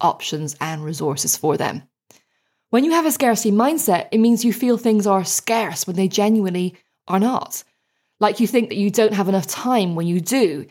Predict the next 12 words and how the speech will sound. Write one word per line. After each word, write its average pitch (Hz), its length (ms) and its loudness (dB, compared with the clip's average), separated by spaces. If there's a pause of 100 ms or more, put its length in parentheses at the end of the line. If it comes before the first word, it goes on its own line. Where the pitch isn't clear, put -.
if 175 140 -6
you 196 60 2
just - 300 0
organize 180 460 0
yourself 165 320 -2
properly 196 460 -2
or 147 140 -8
delegated 214 520 2
something 160 340 -4
to 156 60 -10
someone 165 300 -2
else, - 460 -2